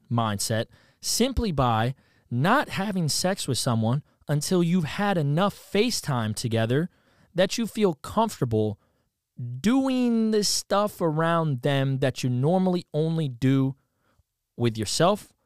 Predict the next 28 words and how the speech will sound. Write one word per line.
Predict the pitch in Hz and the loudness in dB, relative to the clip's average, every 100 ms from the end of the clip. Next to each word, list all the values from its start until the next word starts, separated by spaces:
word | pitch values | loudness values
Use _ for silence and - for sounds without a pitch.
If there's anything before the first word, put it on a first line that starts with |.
| _ - | _ -6
or | 123 | -2
your | 120 | -2
close | - 165 165 - | -2 0 0 0
friends | - 160 160 156 | -2 0 0 2
or | 147 | 0
your | 143 | 0
family, | - 131 101 85 - _ _ _ | 0 0 0 -4 -12 _ _ _
all | 117 | 2
right? | 135 170 - _ | 2 2 -4 _
You | - 226 | 2 4
wanna | 240 240 | 6 4
be | 185 202 | 2 2
that | 156 208 208 - | 4 2 2 0
comfortable | 202 208 139 123 | 0 0 -2 -2
with | 110 | -2
a | 101 | -4
person | - 107 - 95 - _ _ - | -4 -4 -4 -10 -12 _ _ -4
that | 135 - | -2 2
you're | 220 | 2
just | 180 165 - | 2 0 0
like, | 135 113 - _ - _ - | 0 -2 -6 _ -20 _ 0
"Oh, | 175 | 2
I | 202 | 2
can | 175 | 0
do | 156 185 | 2 4
that | 165 160 | 2 2
kinda, | 156 151 | 0 0
like, | 135 110 | 0 -2